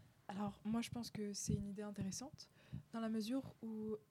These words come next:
euh, je pense que c'est peut-être aussi un problème, euh, de mentalité, peut-être aussi, si le débat ne marche pas vraiment. Parce que, euh, à mon avis, le, le véritable débat est quand même intéressant dans la mesure où chaque personne est amenée à défendre son point de vue.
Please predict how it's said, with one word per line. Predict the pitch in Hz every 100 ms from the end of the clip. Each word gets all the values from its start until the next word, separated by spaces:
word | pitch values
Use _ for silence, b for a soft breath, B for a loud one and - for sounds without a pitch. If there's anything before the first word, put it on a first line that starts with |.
| 214
euh, | 208 208 202
je | 202
pense | 208 - 254 -
que | 226
c'est | - 208
peut-être | 220 233 - 214
aussi | -
un | 226 202
problème, | 185 208 202 214 208
euh, | 185 180 170 185 -
de | 185 180 170 170
mentalité, | 185 190 190 190 240 254
peut-être | 208 196 -
aussi, | 196 - 277 b b b b
si | - 226
le | 214
débat | 190 196 220
ne | 226
marche | 208 185 -
pas | - 202
vraiment. | 190 190 208 - b b b -
Parce | 202
que, | - 226 240 233 -
euh, | 185 180 180 175 -
à | 190
mon | 190 202
avis, | 196 233
le, | 233 202
le | 180 180
véritable | 196 202 214 202 196
débat | 190 180 240
est | 208
quand | 185
même | 190 185
intéressant | 180 185 190 240
dans | 233 196
la | 180
mesure | 185 202
où | 202
chaque | - 190 -
personne | 185 - 214
est | 196
amenée | 175 180 190
à |
défendre | 170 185 196 202 190
son | 180
point | 175 185
de | 185
vue. | 202